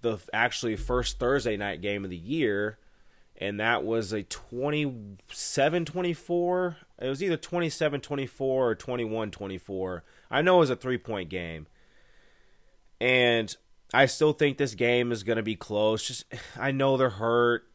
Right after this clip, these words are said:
I know there's a lot of things going against them at the moment. But it's, it's always tough when you're playing. Oh, my goodness. Sorry, I got the hiccup.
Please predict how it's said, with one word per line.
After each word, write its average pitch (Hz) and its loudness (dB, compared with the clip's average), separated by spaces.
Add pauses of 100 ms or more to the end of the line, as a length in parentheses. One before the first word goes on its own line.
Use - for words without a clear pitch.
I 110 -2
know 117 0
there's 117 0
a 113 -2
lot 104 2
of 107 -4
things 110 -4
going 110 -4
against 107 -6
them 110 -6
at 107 -4
the 110 -10
moment. 107 -4 (1400)
But 117 2
it's, - -4 (1040)
it's 139 -2
always 123 2 (380)
tough 120 0
when 110 -6
you're 98 -6
playing. 101 -4 (960)
Oh, 135 0
my 87 -8
goodness. 92 -8
Sorry, 107 0
I - -4
got 92 -6
the - -20
hiccup. 117 -8